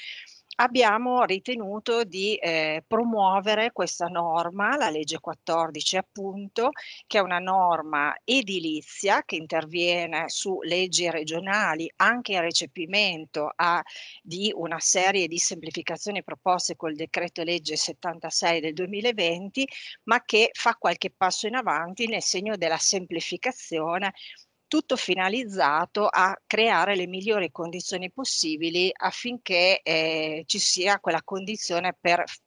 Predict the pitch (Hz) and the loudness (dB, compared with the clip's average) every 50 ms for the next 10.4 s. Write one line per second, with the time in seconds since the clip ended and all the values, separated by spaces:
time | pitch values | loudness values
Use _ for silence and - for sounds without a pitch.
0 | _ _ - 185 - - 214 202 226 214 185 202 196 180 185 196 214 226 233 196 | _ _ -12 -8 -4 -4 -4 -4 -4 -6 -2 2 2 4 4 4 2 0 0 0
1 | 156 151 160 - - - 202 180 170 165 165 180 196 214 220 - - - 160 151 | 0 2 2 0 0 0 0 0 -2 -2 -2 -2 0 -2 -2 -4 -4 -4 -4 -4
2 | 151 - - 214 180 - - - - - - - _ - 180 190 196 208 208 196 | -2 0 2 2 0 0 -4 -14 -16 -18 -18 -20 _ 0 4 4 4 4 4 4
3 | 165 156 165 175 - 196 170 156 147 - - 190 175 - 214 214 208 190 160 156 | 4 2 2 0 0 0 0 0 0 0 -2 -2 -2 -2 -2 -2 -2 0 2 2
4 | 151 156 165 165 170 - - - 170 160 156 175 160 160 160 156 - - 147 - | 2 2 0 -2 -2 0 0 0 0 -2 -4 -6 -4 -4 -2 0 0 -2 -2 -4
5 | 156 151 - - - - 135 143 165 160 160 156 - 151 147 - - - - - | -6 -4 -2 0 -2 -2 -2 -4 -10 -12 -16 -12 -10 -10 -10 -10 -12 -18 -18 -20
6 | - - - _ _ _ _ _ _ - 208 214 - 240 240 233 247 302 330 330 | -20 -20 -20 _ _ _ _ _ _ 0 0 2 4 4 4 4 4 2 2 0
7 | 277 - 233 190 190 190 190 185 - 196 190 196 196 185 175 170 165 165 - - | 0 0 0 0 -2 -4 -8 -4 -2 -2 0 2 2 2 4 4 2 0 -2 -4
8 | - 170 160 _ - 196 185 196 196 190 190 185 175 175 160 - 160 160 160 160 | -6 -6 -4 _ 2 4 6 6 6 6 4 6 6 4 4 2 2 0 0 0
9 | 156 156 156 - - - 285 285 _ - 214 208 196 - - - 175 165 151 151 | 0 -2 -2 0 0 0 0 0 _ -2 -2 -2 -2 0 2 4 4 6 6 4
10 | 156 151 147 151 151 147 156 | 2 2 2 2 0 0 -2